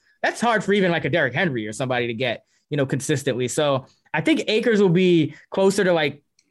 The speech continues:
seventy-five percent in terms of the carries, uh, which would leave him, you know, in the fifties, you know, is, like, a median. But I, I think even if he gets, like,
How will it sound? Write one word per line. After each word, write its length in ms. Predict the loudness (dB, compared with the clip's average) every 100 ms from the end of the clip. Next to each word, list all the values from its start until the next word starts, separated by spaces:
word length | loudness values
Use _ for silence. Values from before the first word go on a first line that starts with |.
| -10
seventy-five 720 | -4 0 2 2 0 -2 -2
percent 340 | -2 -2 -2 -2
in 60 |
terms 240 | 0 0 0
of 60 |
the 60 | 0
carries, 600 | -2 0 2 2 0 -6 _ _ -6
uh, 220 | -2 0
which 200 | 0 2
would 100 | 2
leave 240 | 2 2
him, 220 | 2 0 0
you 80 |
know, 100 | 0
in 120 | 0 -2
the 80 |
fifties, 560 | -2 -4 -2 2 2 2
you 60 | 2
know, 140 | 0
is, 220 | 0 0
like, 160 | 0 0
a 40 |
median. 580 | 0 2 2 0 -2 -6 _ _ 0
But 260 | 0 2
I, 220 | 0 0
I 40 | 0
think 380 | 2 0 0 _ 0
even 360 | 2 4 4
if 300 | 4 2 0
he 120 | -4 -2
gets, 340 | 0 -2 -2
like, 200 | -4